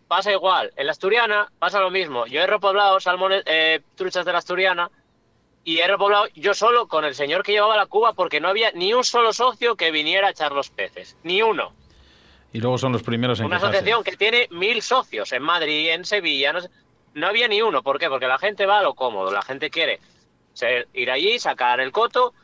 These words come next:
Speaker 1: y, y pagar
Speaker 2: Sí.
Speaker 1: un cuarenta por ciento menos. Y se acabó. Eso es lo que le importa a las asociaciones al ochenta por ciento de la gente que pesca.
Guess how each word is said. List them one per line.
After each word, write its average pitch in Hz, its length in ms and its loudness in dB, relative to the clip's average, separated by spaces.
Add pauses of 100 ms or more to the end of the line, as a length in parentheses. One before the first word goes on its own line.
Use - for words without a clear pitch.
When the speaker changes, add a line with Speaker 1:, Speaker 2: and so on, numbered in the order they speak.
(360)
Speaker 1:
y, 139 160 -2 (240)
y 127 60 -4
pagar 127 220 2
Speaker 2:
Sí. 147 40 -2
Speaker 1:
un 147 60 -6
cuarenta 131 280 -2
por 123 120 -6
ciento 117 240 -4
menos. 92 320 -8
Y 139 80 -4
se 151 80 -2
acabó. 175 460 0
Eso 202 220 -2
es 226 120 -8 (340)
lo 170 140 0
que 170 80 -2
le 160 80 -4
importa 165 340 -2
a 131 40 2
las 139 120 -4
asociaciones 190 520 -2
al 185 160 2
ochenta 180 360 -2
por 170 120 -2
ciento 160 300 -2
de 139 100 2
la 127 100 0
gente 127 280 -6
que 117 100 -4
pesca. - 340 -12